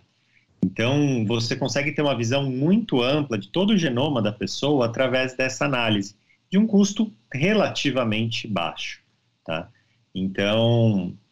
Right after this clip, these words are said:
é, esse é, esse é o processo. Uma vez que essa, é, e tudo é, tudo automatizado no laboratório, então a extração de D N A, grande parte é automatizada, vai pro equipamento, né,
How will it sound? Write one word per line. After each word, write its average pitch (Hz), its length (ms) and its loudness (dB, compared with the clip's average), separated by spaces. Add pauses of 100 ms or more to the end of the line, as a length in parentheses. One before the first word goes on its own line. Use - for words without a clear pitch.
é, 85 400 -4 (120)
esse 120 300 0
é, 104 160 0
esse 107 160 -2
é - 20 2
o 101 60 -2
processo. 139 800 -4 (160)
Uma 117 240 0
vez 165 320 0
que - 80 -6
essa, 117 480 -2
é, 98 380 -10 (120)
e 120 120 -8
tudo 170 240 0
é, 165 40 0
tudo 180 280 -2
automatizado 113 800 -2
no 95 80 -4
laboratório, 90 560 -6
então 101 160 -6
a - 20 -6
extração 95 460 -6
de 110 100 -2
D 95 140 0
N 87 100 -2
A, 98 180 -2
grande 98 300 -2
parte 92 280 -2
é - 20 0
automatizada, 95 920 -4 (300)
vai 120 260 -2
pro 117 220 -2
equipamento, 110 720 -4
né, 113 280 -4